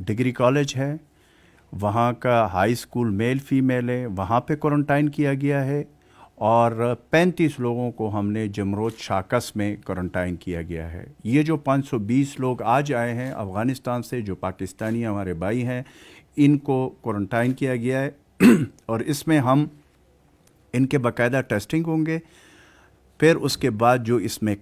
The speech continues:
क्लियर होंगे, जिनके नेगेटिव आएंगे, उनको अपने घरों की तरफ भेजा जाएगा और जिनमें पॉजिटिव आएगा, उनका मुकम्मल, अ, जो है, वो बंदोबस्त हमने किया है। सात क्वारंटाइन सेंटर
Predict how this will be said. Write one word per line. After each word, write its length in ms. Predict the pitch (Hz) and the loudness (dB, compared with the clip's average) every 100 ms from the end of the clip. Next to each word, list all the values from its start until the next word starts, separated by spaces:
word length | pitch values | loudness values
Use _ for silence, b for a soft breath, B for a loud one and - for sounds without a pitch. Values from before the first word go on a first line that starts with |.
| - | 2
क्लियर 320 | 139 180 180 | 6 8 8
होंगे, 520 | 151 156 151 147 147 | 6 4 4 2 0
जिनके 420 | 113 113 113 117 | 0 -2 -2 -2
नेगेटिव 580 | 101 113 147 165 160 143 | 0 2 2 2 2 4
आएंगे, 300 | 139 139 131 | 4 2 0
उनको 300 | 127 107 120 | -2 -2 -2
अपने 260 | 110 113 92 | -2 -4 -4
घरों 260 | 104 139 | 0 0
की 120 | 143 | 0
तरफ 260 | 147 156 147 | -2 0 0
भेजा 280 | 143 143 139 | 2 2 0
जाएगा 440 | 135 135 131 135 | 0 -2 -2 -2
और 180 | 127 101 | -2 -4
जिनमें 680 | 101 113 139 143 135 135 131 | -2 0 2 2 0 -2 -4
पॉजिटिव 600 | - 135 151 156 147 120 | 4 4 4 0 0 2
आएगा, 380 | 123 120 127 | 2 0 -2
उनका 480 | 127 120 127 117 123 | -2 -2 -2 0 0
मुकम्मल, 540 | 120 98 120 120 120 113 | 0 -2 -2 0 0 -4
अ, 300 | - 98 95 | -4 -4 -4
जो 220 | 90 98 | -4 -4
है, 240 | 92 104 | -2 -2
वो 200 | 104 101 | -2 -4
बंदोबस्त 520 | 92 92 104 110 110 | -4 -4 -2 -4 -4
हमने 220 | 113 107 98 | -4 -2 -4
किया 240 | - 127 | -2 -2
है। 40 | |
सात 360 | 123 - 120 123 | -2 0 0 0
क्वारंटाइन 500 | - 107 101 107 110 | -4 -6 -4 -4 -4
सेंटर 420 | - 131 135 165 | -4 -4 -2 -4